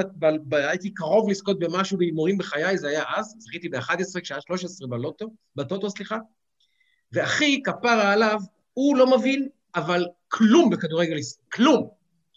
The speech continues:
הוא מדליק את הטלוויזיה, כשיש, כשיש כדורגל, הטלוויזיה נכבאת מעצמה. הוא לא, הוא לא, הוא לא, הוא לא יודע. הוא לא... עכשיו, אני אומר, אני הייתי, הייתי אומר לו, הייתה תחנת טוטו ליד הבית שלנו ברמת גן,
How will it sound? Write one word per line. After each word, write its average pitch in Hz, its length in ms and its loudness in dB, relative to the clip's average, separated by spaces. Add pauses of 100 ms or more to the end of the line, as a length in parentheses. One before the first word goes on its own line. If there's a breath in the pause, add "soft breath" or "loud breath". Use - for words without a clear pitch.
(240)
הוא 262 240 0
מדליק 233 340 2
את 247 40 0
הטלוויזיה, 233 680 2
כשיש, 220 260 -2 (140)
כשיש 214 240 0
כדורגל, 226 540 0
הטלוויזיה 240 360 -2
נכבאת 220 360 0
מעצמה. 190 380 -2
הוא 190 180 -6
לא, 359 220 2
הוא 277 100 -2
לא, 339 280 2
הוא 247 120 -4
לא, 269 180 0 (120)
הוא 240 80 4
לא 277 80 4
יודע. 233 260 4 (500)
הוא 175 120 0
לא... 233 260 4
עכשיו, 185 200 -2
אני 262 140 2
אומר, 277 260 4
אני 233 120 2
הייתי, 247 340 0 (800)
הייתי 196 200 0
אומר 214 140 4
לו, 208 160 2
הייתה 180 220 0
תחנת 190 380 -4
טוטו 196 200 0
ליד 160 200 -2
הבית 165 240 0
שלנו 147 240 -8
ברמת 127 320 -4
גן, 160 220 -2